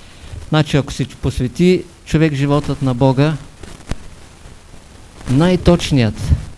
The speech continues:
самия Бог, истината, вече имат грижа за тебе. Във всякакво отношение. Те се грижат във всякаква област. Но избереш ли Бог на второ място, поставиш ли го там,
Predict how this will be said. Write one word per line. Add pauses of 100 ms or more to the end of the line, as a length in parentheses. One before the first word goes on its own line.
самия
Бог,
истината,
вече
имат
грижа
за
тебе. (1300)
Във
всякакво
отношение. (640)
Те
се
грижат
във
всякаква
област. (680)
Но (500)
избереш
ли
Бог
на
второ
място,
поставиш
ли
го
там,